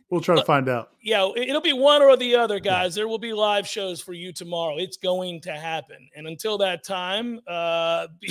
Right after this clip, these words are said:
Speaker 1: Yeah.
Speaker 2: headlines tomorrow. He's ready from the A T L. Okay,
Speaker 1: Thanks,
Speaker 2: so
Speaker 1: Tom.
Speaker 2: headlines it is tomorrow, guys. But at seven o'clock tonight is The Smash. And don't you not watch. Get your ass over here and watch at seven. Be good, everybody.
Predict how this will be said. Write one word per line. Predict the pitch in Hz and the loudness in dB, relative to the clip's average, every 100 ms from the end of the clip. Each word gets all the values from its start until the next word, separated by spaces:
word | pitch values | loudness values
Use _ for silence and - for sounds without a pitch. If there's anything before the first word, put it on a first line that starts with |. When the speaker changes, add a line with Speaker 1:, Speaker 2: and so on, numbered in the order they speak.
| - | -8
Speaker 1:
Yeah. | 208 _ 254 | -8 _ -4
Speaker 2:
headlines | 240 233 233 | 0 0 -2
tomorrow. | - 226 214 | -2 2 2
He's | 202 175 | 2 -2
ready | 190 214 208 | 0 0 -2
from | - - 202 190 175 _ _ _ - | -2 0 0 -2 -12 _ _ _ -8
the | 190 | -2
A | 190 | -2
T | 180 180 165 | -2 -4 -4
L. | 143 180 | 0 0
Okay, | 233 320 | 4 6
Speaker 1:
Thanks, | 170 | 6
Speaker 2:
so | 214 | 4
Speaker 1:
Tom. | 226 | 4
Speaker 2:
headlines | 269 269 285 262 | 4 4 4 4
it | 277 | 2
is | 254 | 2
tomorrow, | 247 233 247 226 | 0 0 4 4
guys. | 190 190 185 180 - - _ | 4 2 2 0 -10 -20 _
But | 202 | 0
at | 208 - | 0 -2
seven | - 285 294 | 2 4 4
o'clock | 262 285 262 | 4 4 4
tonight | 240 254 254 | 2 0 0
is | 202 | 0
The | 170 | -6
Smash. | - 247 226 165 - - | -6 -4 -2 -4 -12 -16
And | 135 147 | -14 -4
don't | 214 254 254 | 0 0 -2
you | 277 | -4
not | 240 240 233 | -2 -2 0
watch. | 220 233 156 - - | 0 0 -2 -12 -14
Get | 240 302 | -14 -2
your | |
ass | 277 269 - | 0 2 0
over | 247 233 | -2 -2
here | 233 | -4
and | 214 | 0
watch | 208 208 | 0 0
at | 180 | -6
seven. | - 190 151 127 _ _ _ | -4 -4 -4 -16 _ _ _
Be | 208 | -8
good, | 220 208 | -2 -2
everybody. | 185 175 175 165 | -2 -2 -2 -4